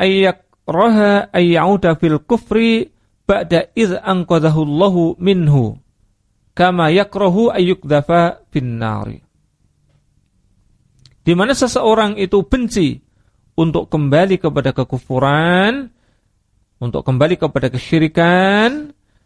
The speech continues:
setelah Allah Subhanahu wa taala menyelamatkan dirinya dari kekafiran dan kesyirikan tersebut. Ya.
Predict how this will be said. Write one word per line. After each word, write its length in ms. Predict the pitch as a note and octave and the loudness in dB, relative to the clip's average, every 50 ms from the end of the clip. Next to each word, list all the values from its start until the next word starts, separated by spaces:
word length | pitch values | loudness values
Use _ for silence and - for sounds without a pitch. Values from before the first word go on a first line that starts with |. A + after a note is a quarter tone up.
| _ _ | _ _
setelah 480 | - - E3+ - - F#3 G3 G#3 G#3+ | -6 -6 -4 -2 0 0 0 0 -2
Allah 360 | - - - G#3 G#3 A#3 A#3+ A#3 | -2 -4 -4 0 0 0 0 0
Subhanahu 760 | - - A3 F#3 F#3+ F3+ - B3+ B3 A#3 A#3 G#3+ F#3+ F#3+ F#3+ | -2 -4 -4 -2 -2 -2 0 -2 0 0 0 0 2 2 2
wa 100 | F#3 F3+ | 2 2
taala 340 | - F#3+ F#3 F#3 F#3 F3+ F3 | 2 0 0 2 2 2 0
menyelamatkan 1040 | F3 F#3+ A3 A3+ A3+ A3 A3 A3 A3 G#3+ G#3+ G#3+ G#3+ A3 A3 A3 _ - A#3 A#3+ G#3+ | 0 0 0 0 0 0 0 0 0 2 2 0 0 -2 -4 -4 _ -4 -4 -2 0
dirinya 320 | G3+ G#3 G#3 G#3 G#3+ B3+ | 0 0 0 0 0 0
dari 400 | B3 G3+ G#3+ G#3 B3+ D#4 E4+ F4 _ _ _ _ _ _ _ _ _ _ | 0 2 2 2 2 2 0 0 _ _ _ _ _ _ _ _ _ _
kekafiran 720 | - F#3+ F#3 - - F3 E3 D#3+ - F3+ F#3+ G3+ A3 G#3 | -4 -4 -2 0 0 -2 -2 -2 -2 -2 0 0 0 -2
dan 320 | F#3 F#3+ G#3 B3+ D4 C4+ - _ _ _ _ _ _ _ _ _ _ - | 0 0 -2 -2 -2 -6 -12 _ _ _ _ _ _ _ _ _ _ -6
kesyirikan 560 | - F3+ - - F3 D3 C#3+ - C3 A#2+ A#2 | -4 -4 -2 -2 -2 -2 -2 -2 -4 -4 -4
tersebut. 400 | A2+ - - - G2+ F#2 A2 G#2+ - _ _ _ _ _ _ _ _ _ _ _ _ _ _ _ _ _ _ _ _ _ _ | -6 -8 -10 -12 -10 -10 -10 -12 -12 _ _ _ _ _ _ _ _ _ _ _ _ _ _ _ _ _ _ _ _ _ _
Ya. 160 | - E2 | -20 -20